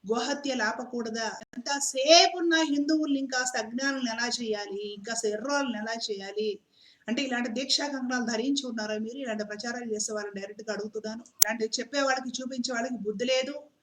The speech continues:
విని చూసి నమ్మే వాళ్ళకి అంతకంటే బుద్ధి లేదు. కాబట్టి ఇలాంటి విషయాలు వదిలేసి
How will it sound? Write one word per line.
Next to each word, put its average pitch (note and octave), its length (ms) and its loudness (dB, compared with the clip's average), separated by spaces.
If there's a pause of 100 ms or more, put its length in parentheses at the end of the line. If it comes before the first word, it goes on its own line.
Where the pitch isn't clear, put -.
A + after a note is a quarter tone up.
(360)
విని C#4 420 4
చూసి C4 240 -2
నమ్మే A#3+ 280 2
వాళ్ళకి A3+ 320 -2
అంతకంటే G#3 400 -8
బుద్ధి F#3 260 -10
లేదు. - 340 -16
కాబట్టి C4 260 -4
ఇలాంటి A#3+ 220 -2
విషయాలు B3+ 400 -2
వదిలేసి A3+ 680 -4